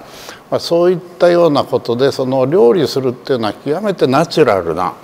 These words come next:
ものであるということが芸術祭の中で割とやられてる。こういうことは、はい、いろんなとこでやってます。はい、どうぞ。はい。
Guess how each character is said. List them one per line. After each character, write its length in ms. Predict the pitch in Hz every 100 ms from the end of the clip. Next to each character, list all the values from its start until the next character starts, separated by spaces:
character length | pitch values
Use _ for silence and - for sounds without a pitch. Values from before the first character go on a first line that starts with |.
| - - -
も 120 | 107
の 120 | 90
で 100 | 90
あ 120 | 80 87
る 80 |
と 560 | - - - - - 165
い 80 | 160
う 120 | 165
こ 200 | - 170
と 180 | - 156
が 320 | 180 156 - -
芸 220 | 117 113 92
術 140 | -
祭 160 | 107 95
の 60 |
中 220 | 104 - 147
で 140 | 139
割 260 | 92 78 78
と 120 | 98
や 100 | 87
ら 80 | 90
れ 80 |
て 120 | 92 98
る。 100 | -
こ 180 | 151
う 20 | 143
い 40 |
う 40 |
こ 140 | 135 139
と 160 | -
は、 140 | 85 80
は 200 | - 95
い、 120 | 92 - - - -
い 40 | 107
ろ 120 | 107
ん 40 |
な 40 | 95
と 100 | 107
こ 120 | 113
で 100 | 95
や 100 | 82
っ 40 |
て 180 | - 95
ま 140 | 85
す。 200 | - - - - - - - - -
は 160 | - 104
い、 80 | 104 - - 160 - -
ど 200 | 120 95
う 20 |
ぞ。 180 | 95 98 - - - - - - - -
は 160 | -
い。 100 | 98